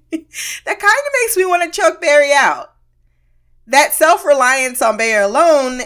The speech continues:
is detrimental. And Barry definitely made it so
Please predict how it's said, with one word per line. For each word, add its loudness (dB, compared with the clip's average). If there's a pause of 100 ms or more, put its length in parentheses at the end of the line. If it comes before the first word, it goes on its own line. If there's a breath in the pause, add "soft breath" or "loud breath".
is -6 (340)
detrimental. -2 (1120)
And -2
Barry -2
definitely 0
made -4
it -4
so -8